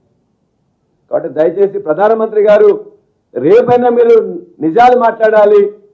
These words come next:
మీకంటే మేము ఎక్కువ రైతు బంధు ఇచ్చింది వాస్తవంగా గుర్తించాలి. ఆత్మహత్యలు తగ్గిపోయినాయని చెప్పేసి మీరు చెప్పిందే లెక్క మళ్ళా చెప్పాల్సిన అవసరం ఉన్నది. లేదా పంట ఇరవై నాలుగు లక్షల నుంచి వెళ్ళి మూడు కోట్ల పంట పండిందనే వాస్తవాన్ని మీరు గుర్తించాల్సిన అవసరం ఉన్నది.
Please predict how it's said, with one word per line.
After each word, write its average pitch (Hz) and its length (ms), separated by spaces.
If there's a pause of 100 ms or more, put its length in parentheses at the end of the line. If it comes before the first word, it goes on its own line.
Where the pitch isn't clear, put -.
మీకంటే 208 480
మేము 208 220
ఎక్కువ 190 240
రైతు 180 240
బంధు 185 220
ఇచ్చింది 180 300
వాస్తవంగా 165 500
గుర్తించాలి. 135 680 (840)
ఆత్మహత్యలు 226 580
తగ్గిపోయినాయని 233 720
చెప్పేసి 233 360
మీరు 220 220
చెప్పిందే 233 360
లెక్క 220 280
మళ్ళా 214 360
చెప్పాల్సిన 208 400
అవసరం 196 320
ఉన్నది. 185 300 (1080)
లేదా 220 180
పంట 208 320
ఇరవై 233 300
నాలుగు 247 260
లక్షల 233 320
నుంచి 240 200
వెళ్ళి 240 180
మూడు 214 220
కోట్ల 247 260
పంట 226 260
పండిందనే 220 480
వాస్తవాన్ని 247 600
మీరు 226 120
గుర్తించాల్సిన 220 560
అవసరం 202 300
ఉన్నది. 185 320